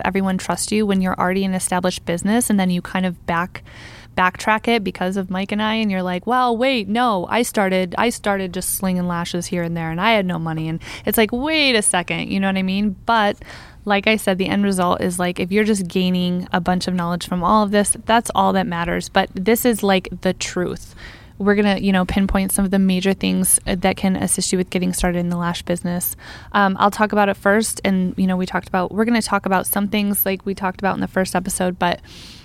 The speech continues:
um, what I did every single night, because we couldn't afford any marketing at all, we had no money, was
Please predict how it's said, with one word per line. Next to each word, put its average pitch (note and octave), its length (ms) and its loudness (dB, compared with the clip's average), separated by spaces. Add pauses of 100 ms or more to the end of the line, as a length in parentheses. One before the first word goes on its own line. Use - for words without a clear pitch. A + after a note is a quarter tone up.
(140)
um, F#3 360 2 (280)
what G#3 180 2
I A3+ 120 2
did G#3 200 2
every F#3+ 240 0
single F#3+ 240 0
night, F#3 420 0
because F#3 220 -2
we F3+ 120 0
couldn't F#3 200 -2
afford F3+ 320 -2 (100)
any F3+ 280 4
marketing F3+ 500 0
at F#3+ 60 0
all, G3+ 220 2
we G3 80 0
had F#3 180 2
no F3 340 2
money, F3+ 540 2 (400)
was F#3+ 480 2